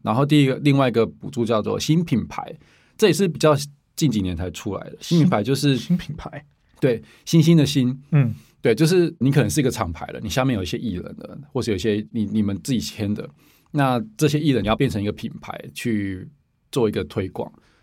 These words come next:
Speaker 1: 那新品牌的费用比较高。对，我记得可能到六百、八百之类的。
Speaker 2: 这很像是宣传类的补助。
Speaker 1: 呃，没有，你，
Speaker 2: 不止哦。
Speaker 1: 你，不止。你的作品、你的音乐录制、M V、行销跟怎么巡演，就是它一整包你要把它写在里面。
Speaker 2: 哦，就全部了。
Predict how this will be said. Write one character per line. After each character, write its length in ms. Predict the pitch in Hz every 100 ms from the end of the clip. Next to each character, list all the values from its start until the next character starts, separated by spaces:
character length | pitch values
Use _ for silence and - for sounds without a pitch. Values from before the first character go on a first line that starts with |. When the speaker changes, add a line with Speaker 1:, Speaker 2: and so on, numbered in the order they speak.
| _
Speaker 1:
那 100 | -
新 160 | 151 175
品 120 | 175
牌 120 | 156
的 60 | 92
费 140 | 90
用 120 | 117 107
比 80 |
较 160 | 107 87 78
高。 260 | 69 50 - _ _ _ _ _
对， 120 | -
我 160 | - 113
记 100 | 160
得 120 | 143
可 100 | 107
能 180 | 92 95
到 220 | 120 110
六 160 | 113 95
百、 180 | 80 - - - 107 104
八 160 | 98
百 120 | 98 -
之 80 | -
类 40 |
的。 80 | -
Speaker 2:
这 140 | -
很 80 | 151
像 100 | 143
是 160 | 156 156
宣 240 | 143 135
传 240 | 139 110 104
类 160 | 117 110
的 120 | 104
补 160 | - 113
助。 180 | - 135 _ -
Speaker 1:
呃， 220 | 180 175 143
没 120 | - 135
有， 180 | 127
你， 140 | 113 113
Speaker 2:
不 100 | 120
止 160 | 120
哦。 160 | 120 110
Speaker 1:
你， 60 | -
不 80 | 175
止。 320 | - 104 92 - _ -
你 160 | 139
的 160 | 117 123
作 200 | 110 170
品、 240 | 151 107 107
你 100 | 120
的 180 | 120 117
音 120 | 135
乐 120 | 143
录 160 | 131 113
制、 360 | 110 120 87 80 _ _ -
M 260 | 120 123
V、 380 | 123 131 127 123 -
行 280 | - 104
销 400 | 107 113 104 104 101 _ _ _
跟 160 | 120 120
怎 100 | 92
么 80 |
巡 300 | 85 107 104
演， 280 | 131 110 73 -
就 140 | -
是 40 | 120
它 120 | 156
一 100 | 175
整 220 | 139 82
包 240 | 80 95
你 80 | 95
要 100 | 98
把 120 | 101
它 60 | -
写 160 | - 110
在 140 | 104
里 100 | -
面。 120 | 170
Speaker 2:
哦， 20 |
就 80 | 127
全 240 | 139 131 110
部 220 | 135 120
了。 120 | -